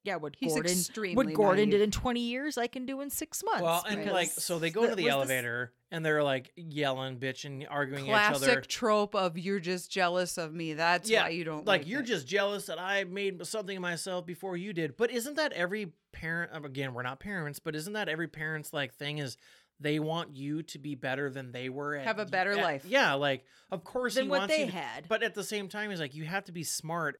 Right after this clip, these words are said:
Speaker 3: If it came this easy, it isn't right. Something is wrong."
Speaker 2: Right, and that's exactly, he's lived life, so he's going, "My kid has went from being this guy dreaming of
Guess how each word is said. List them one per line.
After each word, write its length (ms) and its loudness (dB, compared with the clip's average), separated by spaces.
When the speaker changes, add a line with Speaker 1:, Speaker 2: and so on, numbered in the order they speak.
Speaker 3:
If 120 0
it 80 -6
came 280 -4
this 240 -2
easy, 400 -8
it 140 -2
isn't 260 -2
right. 320 -6
Something 320 -8
is 120 -6
wrong." 520 -10
Speaker 2:
Right, 320 -2
and 140 -4
that's 220 4
exactly, 400 0
he's 260 -2
lived 300 -2
life, 400 -2
so 160 -6
he's 280 -4
going, 500 -4
"My 220 -6
kid 480 -6
has 400 -4
went 300 -6
from 200 -4
being 340 -4
this 260 -6
guy 440 -4
dreaming 680 -6
of 200 -10